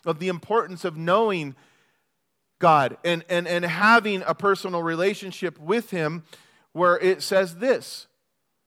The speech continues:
"Thus says the Lord, let not the wise man glory in his wisdom.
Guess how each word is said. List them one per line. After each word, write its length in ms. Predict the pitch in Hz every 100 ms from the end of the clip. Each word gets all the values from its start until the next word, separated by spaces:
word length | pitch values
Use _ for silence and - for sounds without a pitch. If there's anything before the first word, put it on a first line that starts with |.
| _ _
"Thus 260 | 147 214 226
says 320 | - 226 185
the 80 | 202
Lord, 460 | 196 190 160 123 - _ _ _ _ _ _ _ _
let 320 | 131 190 -
not 340 | 170 196 220 -
the 100 | 214
wise 500 | 175 180 170 160 147
man 340 | 160 160 156
glory 480 | 131 139 156 160 156
in 220 | 156 139
his 340 | 139 135 123 110
wisdom. 640 | 123 117 104 110 95 87